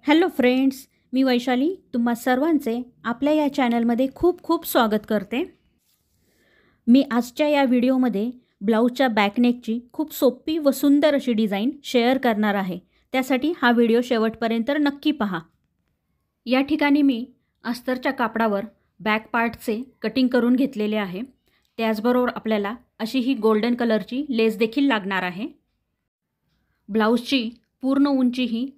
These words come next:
चौदा इंच आहे. याच्यामध्ये मी एक इंच ॲड केलेला आहे आणि अशी या ठिकाणी उंची पंधरा इंच घेतलेली आहे, पाहू शकता. छातीचे माप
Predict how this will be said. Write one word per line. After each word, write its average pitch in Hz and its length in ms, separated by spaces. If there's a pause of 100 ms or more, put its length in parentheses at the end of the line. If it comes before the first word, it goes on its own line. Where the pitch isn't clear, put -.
चौदा 226 300
इंच 226 300
आहे. 190 280 (540)
याच्यामध्ये 240 500
मी 254 240 (260)
एक 226 220
इंच 240 200
ॲड 202 340
केलेला 190 320
आहे 185 260 (640)
आणि 208 160
अशी 214 280 (280)
या 214 100
ठिकाणी 214 320
उंची 214 340 (260)
पंधरा 233 260
इंच 220 260
घेतलेली 196 480
आहे, 185 240 (200)
पाहू 196 160
शकता. 208 360 (2000)
छातीचे 262 440
माप 233 300